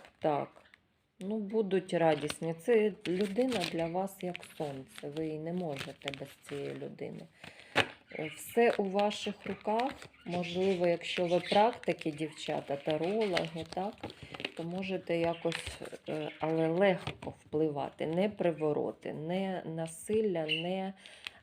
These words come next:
е, подавлення волі, так, людини. Ну, ви знаєте,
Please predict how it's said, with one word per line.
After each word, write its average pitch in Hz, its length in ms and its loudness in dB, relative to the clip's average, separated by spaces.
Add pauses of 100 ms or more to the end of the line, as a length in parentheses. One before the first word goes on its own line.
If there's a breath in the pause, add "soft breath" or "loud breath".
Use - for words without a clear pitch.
(140)
е, 160 580 2 (800)
подавлення 160 840 4
волі, 151 540 2
так, 214 280 -2
людини. 151 460 0
Ну, 247 140 0
ви 262 160 2
знаєте, 143 640 -4